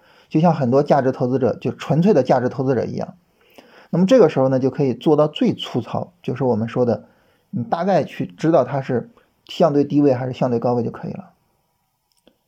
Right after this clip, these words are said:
嗯，所以就不同情况不同的去处理，没有一个绝对的好坏。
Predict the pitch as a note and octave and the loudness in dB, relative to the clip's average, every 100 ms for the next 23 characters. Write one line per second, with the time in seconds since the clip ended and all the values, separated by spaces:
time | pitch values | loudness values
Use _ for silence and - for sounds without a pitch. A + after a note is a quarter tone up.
0 | _ _ _ _ _ _ - G3+ - _ | _ _ _ _ _ _ -12 -12 -12 _
1 | _ _ _ _ _ _ _ _ _ _ | _ _ _ _ _ _ _ _ _ _
2 | _ _ A#3 B3 G#3 - - B3 E4+ A#3+ | _ _ 4 4 2 -8 -4 -2 2 4
3 | G3 F#3+ D3 D#3+ G3 D3 F3 C#3 C#3 C#3 | 4 2 0 2 2 2 0 0 0 0
4 | D3 - D#3+ B2 B2+ E3 G3 C#3+ E3 E3 | -2 -2 -2 0 2 6 6 6 2 0
5 | - D3+ F3+ C4 B2+ - - - A#2+ - | 2 4 4 4 2 -2 -4 0 0 -2